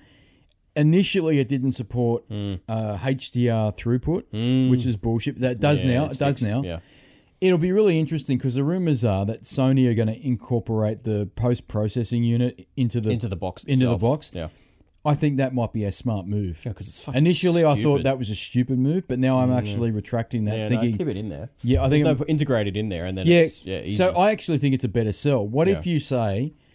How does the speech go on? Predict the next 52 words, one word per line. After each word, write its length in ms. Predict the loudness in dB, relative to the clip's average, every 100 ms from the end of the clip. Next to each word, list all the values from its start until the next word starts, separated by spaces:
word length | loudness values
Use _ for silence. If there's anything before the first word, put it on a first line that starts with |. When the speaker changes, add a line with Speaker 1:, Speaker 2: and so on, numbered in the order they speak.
| _
Speaker 1:
your 220 | 0 2 2
P-, 280 | 2 0 0
the 120 | -2
P 180 | 0 0
S 180 | 0
five 240 | 0 -2 0
out 160 | 0 0
of 80 |
the 60 | -2
box 340 | -2 -2 -2
supports 480 | -6 -6 -4 -4 -6
V 220 | -4 0
R? 260 | 0 0 -2 -2
Speaker 2:
Yep. 160 | -2 _ _
Speaker 1:
We're 100 | 2
not 180 | 4 4
making 320 | 2 2 4
you 80 | 2
buy 280 | 2 0 0
V 200 | 2 0
R, 140 | 0 -2
Speaker 2:
Yep. 80 | 2
Speaker 1:
but 60 | 2
if 100 | 4
you 100 | 0
do 220 | 2 0
buy 240 | 2 0
V 220 | 2 0 -2
R, 180 | -2
Speaker 2:
It 80 | -4
just 160 | -4 -6
plugs 220 | -6 -6
and 80 | -6
plays. 260 | -8 -6
Speaker 1:
just 220 | -2 -2 0
plugs 240 | 0 2
and 100 | 0
plays. 380 | 0 0 0 0
And 80 | 0
Speaker 2:
Yeah. 60 |
Speaker 1:
I 40 | 2
think 280 | 2 -2 -2
people 240 | -2 0
might 180 | -2 -2
go, 100 | -2
"You 140 | 0
know 100 | -2
what? 180 | -2 -2
I'm 120 | -2 -2
more 200 | 0 0
willing 380 | 0 2 0
to 140 | -2